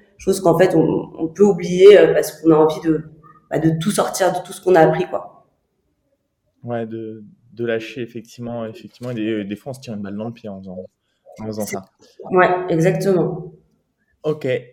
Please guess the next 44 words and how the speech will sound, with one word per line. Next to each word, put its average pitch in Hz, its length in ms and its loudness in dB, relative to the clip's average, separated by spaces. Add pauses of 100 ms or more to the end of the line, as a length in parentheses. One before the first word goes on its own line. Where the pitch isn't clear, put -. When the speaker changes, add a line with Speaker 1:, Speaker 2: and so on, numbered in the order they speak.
Speaker 2:
Et 127 280 -6
dernière 147 320 -4
question, 147 400 -10
sur - 500 -14
quel 147 180 -4
point, 127 520 -8
euh, 98 240 -10
singulier 110 440 -12
au 107 60 -8
pluriel, 101 380 -10
comme - 120 -10
tu - 180 -16
veux, 110 280 -8
euh, 95 180 -10
tu - 60 -20
souhaites - 280 -12
progresser 123 440 -10
prochainement ? 98 400 -14 (1400)
Speaker 1:
Euh, 202 640 8
moi, 226 300 4
je 269 80 -2
pense, 262 340 -2
là, 233 260 8
c'est 233 160 0
vrai 226 180 4
qu'effectivement, 208 800 4
euh, 165 480 8
je, - 100 -6
moi, 175 180 4
je, 202 80 2
je - 220 -6
suis - 200 -12
quelqu'un 202 260 8
qui 233 100 4
me 208 80 6
remet 190 200 6
en 190 100 6
question 196 400 4
de 185 100 6
façon 180 420 6
hyper, 202 380 6
euh, 175 340 6
hyper 202 340 2
constante. 202 440 4